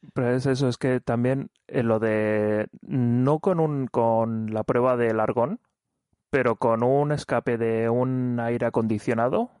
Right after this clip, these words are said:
había escuchado que también se había afectado unos discos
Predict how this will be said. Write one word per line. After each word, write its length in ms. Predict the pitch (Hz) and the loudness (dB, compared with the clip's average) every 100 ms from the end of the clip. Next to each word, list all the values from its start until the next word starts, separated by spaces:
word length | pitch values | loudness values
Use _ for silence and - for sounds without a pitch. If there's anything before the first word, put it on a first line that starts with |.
| - | -10
había 280 | - 127 127 | -2 0 0
escuchado 460 | - 135 135 117 | 0 -2 2 0
que 120 | 117 110 | 0 0
también 340 | 113 117 117 | 0 0 -2
se 100 | - | -2
había 160 | 113 113 | 0 0
afectado 420 | 123 110 117 117 | -2 -2 0 2
unos 220 | 113 110 | 2 0
discos 460 | 113 110 110 101 | -2 -4 -4 -4